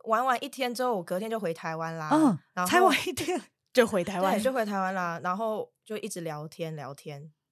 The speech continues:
Speaker 1: 然后下一，一个多月我又跑回冲绳。
Speaker 2: 又去，哦。
Speaker 1: <laughs> 对，因为很近啊，
Speaker 2: 所以你们相处那一天就觉得很特别。
Speaker 1: 就很便宜。
Speaker 2: 但是你那天也滑其他人，
Speaker 1: 对。
Speaker 2: 他知道吗？
Speaker 1: 呃，我有跟他说，
Speaker 2: 哦。
Speaker 1: 我其他，其他人他知道，知道，知道。
Speaker 2: <laughs> 好。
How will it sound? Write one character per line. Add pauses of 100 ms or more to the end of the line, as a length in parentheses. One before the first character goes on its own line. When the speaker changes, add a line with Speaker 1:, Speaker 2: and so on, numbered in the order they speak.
(360)
Speaker 1:
然
后
下
一，
一
个
多
月
我
又 (100)
跑
回
冲 (180)
绳。
Speaker 2:
又
去， (520)
哦。
Speaker 1:
<laughs> (800)
对，
因
为
很
近
啊，
Speaker 2:
所
以
你
们
相
处
那
一
天
就
觉
得
很
特
别。
Speaker 1:
就
很
便
宜。 (340)
Speaker 2:
但
是
你
那
天
也
滑
其
他
人，
Speaker 1:
对。
Speaker 2:
他
知
道
吗？ (220)
Speaker 1:
呃，
我
有
跟
他
说，
Speaker 2:
哦。
Speaker 1:
我
其
他， (120)
其
他
人
他
知
道，
知
道， (220)
知
道。
Speaker 2:
<laughs>
好。